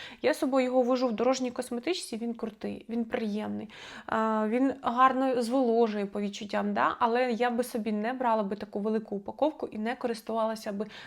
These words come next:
ним на постійній основі. Хіба що я би не любила свою шкіру, да? Коли на ринку є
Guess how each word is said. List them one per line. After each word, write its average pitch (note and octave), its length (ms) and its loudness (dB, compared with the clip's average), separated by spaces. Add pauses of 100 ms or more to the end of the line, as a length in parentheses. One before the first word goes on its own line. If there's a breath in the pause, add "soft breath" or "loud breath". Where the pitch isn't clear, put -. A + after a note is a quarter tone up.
ним B3 240 2
на G#3+ 80 -2
постійній A3 480 -6
основі. G#3 380 -8
Хіба C4+ 320 0
що D#4+ 180 -4
я A#3+ 140 2
би G#3+ 140 0
не A3 180 0
любила G3 360 0
свою G3 220 -6
шкіру, G3 340 -6
да? B3 180 -4 (320 loud breath)
Коли D4 220 4
на C4+ 100 4
ринку C4+ 340 0
є B3 220 0